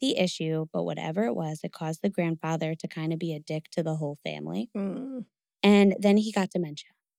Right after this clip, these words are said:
Speaker 2: Oh, well.
Speaker 1: And, yeah. <laughs> And his health declined, and he got meaner, and it was really sad and really hard for the whole family. I don't know if you know anybody with dementia, or, uh, for our listeners, if you've ever had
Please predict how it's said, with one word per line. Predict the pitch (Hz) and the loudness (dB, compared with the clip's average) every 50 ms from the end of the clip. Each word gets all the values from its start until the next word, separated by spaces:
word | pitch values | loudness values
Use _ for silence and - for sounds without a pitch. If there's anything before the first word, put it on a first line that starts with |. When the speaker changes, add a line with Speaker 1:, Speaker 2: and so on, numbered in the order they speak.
| _ _ - | _ _ -8
Speaker 2:
Oh, | 311 311 294 254 226 214 196 196 254 247 240 240 226 226 180 214 - | -6 -4 -2 0 0 2 2 0 0 0 -2 -4 -4 -6 -6 0 4
well. | 190 190 190 185 180 175 180 | 6 6 6 6 6 4 4
Speaker 1:
And, | 180 180 180 - - _ | 2 -2 -4 -6 -10 _
yeah. | - - 165 160 - _ _ | -10 -8 -8 -8 -8 _ _
<laughs> | 269 277 - _ _ _ _ _ _ _ _ _ _ _ _ - | -10 -10 -10 _ _ _ _ _ _ _ _ _ _ _ _ 6
And | 214 214 214 208 | 6 8 8 8
his | 220 214 196 196 196 - - _ | 6 4 4 2 0 -4 -12 _
health | - - 202 190 202 - - - | -2 2 4 4 4 2 0 -4
declined, | 233 214 - - 202 180 170 165 160 175 240 233 - | -4 -4 0 0 0 2 2 2 2 0 0 0 0
and | 208 190 | -2 -2
he | 175 170 180 | 0 -2 -2
got | - 165 156 - | -2 -4 -4 -4
meaner, | 165 170 170 170 170 170 170 180 185 190 220 240 - - - | -4 -2 0 2 2 2 2 2 2 2 0 -2 -6 -8 -6
and | 175 170 170 170 165 | -4 -2 -2 -2 -2
it | 165 | -2
was | 165 165 160 - | -4 -4 -6 -6
really | 165 160 151 147 | -6 -6 -6 -8
sad | - - - 165 165 165 165 185 214 220 | -12 -8 -6 -4 -2 0 0 0 0 2
and | 202 165 151 | 0 -2 -2
really | 156 156 156 151 | -2 -4 -4 -4
hard | 151 - 160 147 160 160 | -6 -6 -6 -4 -6 -4
for | - 160 | -4 -6
the | 165 160 | -4 -4
whole | 156 151 - _ | -6 -6 -8 _
family. | - 151 151 147 143 160 208 233 247 262 - _ _ _ _ _ | -6 -6 -4 -4 -4 -2 -2 -2 -2 -4 -6 _ _ _ _ _
I | - | 0
don't | 185 175 | 2 2
know | 170 160 160 160 - - | 2 2 0 -2 -2 -2
if | - 160 165 156 _ _ | -2 -2 -4 -4 _ _
you | 160 175 185 185 190 | -2 0 0 2 2
know | 196 202 202 | 2 2 2
anybody | 202 202 202 202 196 202 196 196 | 4 2 2 2 4 2 2 2
with | 196 196 | 0 -2
dementia, | - - 196 196 196 202 - - 143 - 302 - - | -2 -2 0 0 0 2 2 0 0 -2 -4 -4 -6
or, | - 175 165 160 160 160 165 - _ _ _ _ _ _ _ | -6 -4 -4 -4 -4 -4 -6 -8 _ _ _ _ _ _ _
uh, | - 196 | -6 -4
for | - - 185 175 | 0 0 0 0
our | 175 175 160 | 0 -2 -2
listeners, | 156 165 160 - - 180 180 185 190 196 202 196 190 | -2 -4 -2 -2 0 0 2 2 2 0 0 -2 -4
if | 170 - - | -6 -4 -4
you've | 180 175 170 160 160 | -2 -2 -2 -2 -4
ever | 170 160 160 170 165 | -6 -6 -6 -6 -6
had | 165 165 156 156 160 160 165 | -4 -6 -6 -4 -4 -6 -6